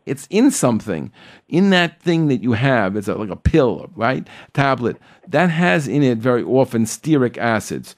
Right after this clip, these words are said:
That's the way you hold the thing together. You gotta have that. Uh, almost every single medicine is using a stearic acid. I mean, a pill is using a stearic acid. The kosher ones use a kosher stearic acid. The non-kosher ones use a non-kosher.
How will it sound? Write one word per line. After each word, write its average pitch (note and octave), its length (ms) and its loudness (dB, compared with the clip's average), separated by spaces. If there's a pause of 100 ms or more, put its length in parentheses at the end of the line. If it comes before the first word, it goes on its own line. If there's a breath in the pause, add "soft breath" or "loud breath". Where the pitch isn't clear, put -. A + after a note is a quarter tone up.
(260 soft breath)
That's D#3 260 -2
the F#3 120 2
way C#3 120 2
you D3+ 260 2 (200 loud breath)
hold F#3 440 2
the D#3 100 0
thing D#3+ 280 0
together. C3 560 0 (280 loud breath)
You B2 120 -2
gotta E3+ 300 0
have E3+ 420 0
that. A#2 360 0 (340 soft breath)
Uh, - 120 -14 (100)
almost D#3+ 400 2
every D#3 320 -2
single D#3 380 0
medicine C3+ 520 2
is A2+ 200 -2
using C3+ 260 -2
a A2+ 40 2
stearic A#2 420 -2
acid. D#3+ 440 -2 (140 soft breath)
I - 80 -4
mean, C3 100 2
a A#2+ 60 0
pill B2 380 2
is A2 100 -6
using C3+ 220 0
a - 20 0
stearic B2+ 340 -2
acid. C3 320 -2 (380 loud breath)
The A2 80 -2
kosher G#3+ 460 2
ones A#2 500 0 (220 soft breath)
use D3 240 -2
a - 20 0
kosher B3+ 440 0
stearic A2 460 0
acid. F#2 380 -4 (180 loud breath)
The G#2+ 80 -6
non-kosher C#3 680 2
ones A2 320 -4
use D3+ 180 -4
a F3+ 60 -2
non-kosher. D#3+ 680 -2